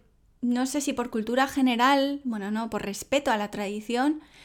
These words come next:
es importante tener un conocimiento general de, de las tradiciones. En el curso de veintiún días, eh, de meditación avanzada, sabéis que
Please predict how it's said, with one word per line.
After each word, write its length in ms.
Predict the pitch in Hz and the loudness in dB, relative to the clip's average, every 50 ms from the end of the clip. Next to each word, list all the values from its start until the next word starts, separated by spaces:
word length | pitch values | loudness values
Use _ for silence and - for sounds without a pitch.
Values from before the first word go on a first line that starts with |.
| - - - - - _ _ _ | -20 -20 -20 -20 -20 _ _ _
es 220 | - 233 226 - 277 | -10 -8 -4 0 2
importante 640 | 262 247 233 233 226 - 214 214 220 220 247 247 | 2 2 2 0 -4 -2 -2 -2 0 0 -2 -2
tener 340 | 247 220 220 220 233 226 - - | -2 -2 -2 -2 -4 -4 -6 -4
un 160 | 226 240 247 | -2 0 2
conocimiento 640 | 262 269 254 240 240 226 202 208 208 208 208 - 233 | 2 2 2 0 -2 -4 -6 -6 -6 -6 -6 -8 -10
general 580 | - - 220 214 196 190 196 185 185 208 202 202 | -8 -6 -6 -4 -4 -4 -6 -6 -6 -6 -6 -6
de, 460 | 208 208 196 185 175 - - - _ | -6 -6 -8 -8 -8 -10 -12 -12 _
de 160 | - 214 226 | -6 -4 -4
las 160 | 202 214 208 - | -4 -6 -8 -10
tradiciones. 880 | - 190 196 180 - 202 - 214 214 226 269 381 - - - - _ _ _ _ _ _ - - - - - - | -10 -10 -8 -8 -8 -8 -6 -6 -4 -2 -2 -4 -4 -8 -16 -20 _ _ _ _ _ _ -20 -20 -18 -18 -12 -6
En 140 | - 240 240 | -4 -2 -2
el 420 | 233 233 226 226 220 226 220 220 - | 0 0 0 2 2 0 0 -2 -6
curso 320 | - 247 240 - 262 247 | -6 -6 -4 -2 -2 0
de 140 | 247 247 247 | 2 2 0
veintiún 360 | 233 233 220 233 233 233 226 | 0 -2 -2 -2 -2 -2 -2
días, 580 | 226 226 226 226 226 220 233 226 - - - - - | -2 0 0 0 0 0 -2 -4 -10 -14 -16 -18 -16
eh, 260 | - 220 220 220 196 | -12 -8 -8 -6 -6
de 100 | 202 208 | -4 -4
meditación 540 | 208 202 202 202 196 233 220 - - 220 226 | -4 -4 -4 -6 -6 -8 -10 -8 -8 -6 -4
avanzada, 640 | 226 220 214 214 214 - 233 240 247 254 269 302 | -4 -4 -4 -4 -4 -4 -2 0 0 0 0 -2
sabéis 460 | 302 - 254 208 202 208 226 226 - | -4 -8 -8 -6 -4 -4 -4 -6 -6
que 300 | - - 247 226 214 214 | -6 -4 -4 -4 -4 -6